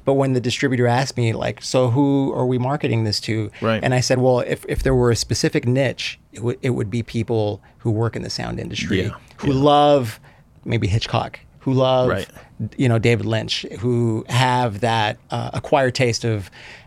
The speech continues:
Speaker 1: being able to sit and watch an independent movie,
Speaker 2: Yeah.
Speaker 1: uh, with an open mind." Because,
Speaker 2: Yeah.
Speaker 1: you know, you get people who are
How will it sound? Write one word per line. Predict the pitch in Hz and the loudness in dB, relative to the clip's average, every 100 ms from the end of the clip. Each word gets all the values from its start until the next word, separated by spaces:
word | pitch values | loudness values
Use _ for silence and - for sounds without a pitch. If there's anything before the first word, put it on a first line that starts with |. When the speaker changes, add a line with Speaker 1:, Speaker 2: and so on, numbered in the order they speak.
| - | -2
Speaker 1:
being | 127 | 0
able | 120 120 | 2 0
to | 139 | -2
sit | - 120 | -2 -2
and | 117 | 0
watch | 110 107 | 0 -2
an | 113 | -4
independent | 110 104 113 104 | -4 -2 -2 -2
movie, | 110 104 104 98 | -2 0 0 0
Speaker 2:
Yeah. | 117 104 - - | 0 0 -4 -6
Speaker 1:
uh, | 117 113 113 | 0 2 2
with | 139 143 | 0 2
an | |
open | 135 123 120 | 0 2 2
mind." | 131 120 117 - | 2 2 -2 -2
Because, | 160 196 175 180 | 2 4 2 -2
Speaker 2:
Yeah. | |
Speaker 1:
you | 208 202 | 0 2
know, | |
you | 190 185 | 4 2
get | 196 | 0
people | - 185 165 | 0 0 0
who | 156 156 | 2 4
are | 147 139 135 127 | 4 4 4 2